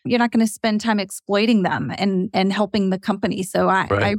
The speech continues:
Speaker 1: really would not spend a lot of time on the weaknesses. You, you gotta keep working on them continuously, but don't let it keep you up at night by any means.
Speaker 2: Right, right. Yeah, I, I think that's the key is, um, being self-aware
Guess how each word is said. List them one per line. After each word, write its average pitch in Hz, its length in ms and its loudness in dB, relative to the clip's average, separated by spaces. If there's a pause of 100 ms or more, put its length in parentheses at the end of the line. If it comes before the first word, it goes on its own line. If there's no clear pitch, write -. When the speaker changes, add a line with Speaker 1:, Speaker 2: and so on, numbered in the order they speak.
Speaker 1:
really 220 300 0
would 180 180 0
not 196 300 -2
spend 208 320 -2
a 180 80 0
lot 190 440 2
of 202 100 -2
time 190 360 0
on 175 140 0
the 175 80 -2
weaknesses. 180 640 -2
You, 202 100 0
you 214 220 0
gotta 240 160 4
keep 226 320 0
working 214 380 2
on 185 160 2
them 180 120 2
continuously, 175 760 0
but 170 200 -2
don't 196 240 0
let 190 160 0
it 175 180 0
keep - 220 -8
you 180 100 2
up 185 120 -2
at - 80 -2
night 175 320 -4
by 170 120 2
any 175 200 4
means. - 220 0
Speaker 2:
Right, 107 240 2 (520)
right. 104 280 -2 (400)
Yeah, 147 220 2
I, 131 80 0
I 139 180 -2
think 131 180 0
that's 120 240 -2
the 101 100 -4
key 85 360 -2
is, 92 200 -4
um, 95 220 -2 (560)
being 120 160 2
self-aware 92 600 0